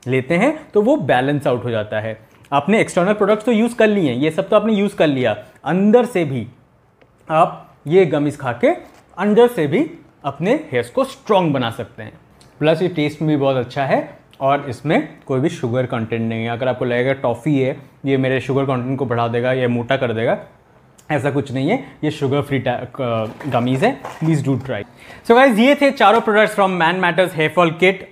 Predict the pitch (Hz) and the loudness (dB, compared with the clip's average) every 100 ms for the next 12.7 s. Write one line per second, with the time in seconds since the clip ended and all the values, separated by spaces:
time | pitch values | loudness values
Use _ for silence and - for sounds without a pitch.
0 | 156 175 175 175 208 226 - 147 - 180 | 0 2 0 4 4 4 0 -4 -2 -4
1 | 170 170 170 165 156 165 165 156 160 160 | -2 0 2 2 4 4 6 6 4 2
2 | 175 165 165 - _ - 226 - 240 240 | 0 -2 -4 -20 _ -2 -2 2 2 2
3 | - 170 - 208 208 196 160 165 165 - | 0 -4 -2 -2 0 0 0 0 -2 -6
4 | 156 160 160 185 214 - - 160 165 165 | -2 0 0 0 -4 -10 0 2 2 0
5 | 196 196 - - 170 143 135 127 151 143 | -4 -4 -6 -6 -4 -2 -2 0 0 2
6 | 139 147 151 151 143 143 143 143 135 123 | 2 2 0 0 -2 0 0 0 -2 0
7 | 143 139 185 185 175 147 143 156 156 139 | -4 0 0 0 -2 0 0 0 0 -2
8 | 135 131 131 147 139 139 139 143 151 143 | -2 -2 -2 -4 -2 -4 -2 -4 -4 0
9 | 165 170 - - 185 214 214 165 160 170 | -2 -2 -12 -2 2 2 0 -6 -2 0
10 | 160 170 175 175 - - 175 175 156 156 | 2 2 2 0 -2 -2 0 2 2 2
11 | 143 - 127 147 165 147 151 160 156 156 | 0 -2 -2 0 2 2 2 -2 -2 -4
12 | 139 156 156 156 147 143 147 | 0 0 0 0 -2 2 2